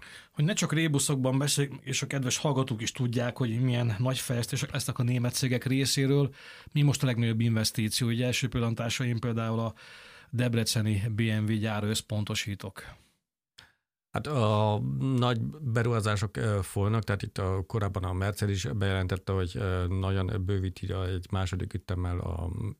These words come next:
Speaker 2: ö, kecskeméti gyárát, a B M W is folyamatosan készül, ö, a De-,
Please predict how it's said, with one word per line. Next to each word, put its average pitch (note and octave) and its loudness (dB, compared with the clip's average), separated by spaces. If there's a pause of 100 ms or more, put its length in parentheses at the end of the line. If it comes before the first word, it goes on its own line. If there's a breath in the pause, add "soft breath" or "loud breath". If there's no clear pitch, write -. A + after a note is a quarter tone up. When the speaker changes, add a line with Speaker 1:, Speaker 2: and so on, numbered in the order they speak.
(440)
Speaker 2:
ö, F#2+ -2
kecskeméti G2+ -2
gyárát, F#2+ 0
a F#2 0
B F2+ 0
M G2+ 0
W G2 0
is G2 -2 (560 loud breath)
folyamatosan G2+ 0
készül, G2+ 0
ö, F2+ 0
a F2 -2 (520)
De-, G#2 -2